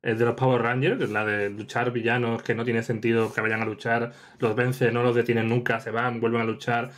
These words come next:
<laughs> Esa parte no tiene sentido, pero luego la parte personal, la parte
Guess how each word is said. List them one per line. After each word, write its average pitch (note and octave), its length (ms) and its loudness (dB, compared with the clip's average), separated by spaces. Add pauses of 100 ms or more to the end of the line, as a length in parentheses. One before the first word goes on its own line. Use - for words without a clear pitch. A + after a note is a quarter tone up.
(220)
<laughs> - 1200 -8
Esa D3 200 2
parte D#3 220 0
no C#3 140 4
tiene D3 180 4
sentido, D3 380 4
pero A#2+ 140 0
luego B2+ 420 2 (480)
la A2 180 0
parte C3+ 280 -2 (300)
personal, A#2+ 600 -2
la A#2 120 -2
parte A2 600 0